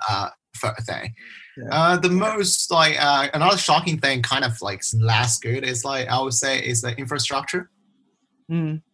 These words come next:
Speaker 1: Uh, I'm, uh, I'm, I'm sure it's a, a rather a big difference, uh, compared
Speaker 2: Now.
Speaker 1: to the time
Speaker 2: Yeah.
Speaker 1: six years ago.
Speaker 2: Yeah, it's, it's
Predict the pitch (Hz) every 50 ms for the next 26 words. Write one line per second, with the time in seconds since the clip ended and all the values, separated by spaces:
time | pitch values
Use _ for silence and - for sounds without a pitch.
0 | _ _ _ _ _ _ _ _ _ _ _ _ _ _ - 143 135 131 135 135
1 | 131 135 - - - 120 139 151 160 156 160 156 151 156 151 160 165 160 175 175
2 | 165 160 156 - 202 214 180 147 135 120 139 131 123 120 110 107 - - - 131
3 | 123 117 135 135 127 123 123 117 117 113 110 107 107 - - 110 107 107 - 123
4 | 120 117 117 120 117 110 113 110 110 110 - - - - _ _ - 117 110 104
5 | 104 104 - 110 104 107 117 113 139 135 135 135 - 98 92 92 98 - - -
6 | 104 104 104 107 110 - - 135 127 120 120 123 - - 127 117 113 113 - -
7 | - - - 113 - - - 110 110 113 110 107 98 90 - 82 73 78 76 85
8 | 107 113 - - 143 135 127 151 143 - - 196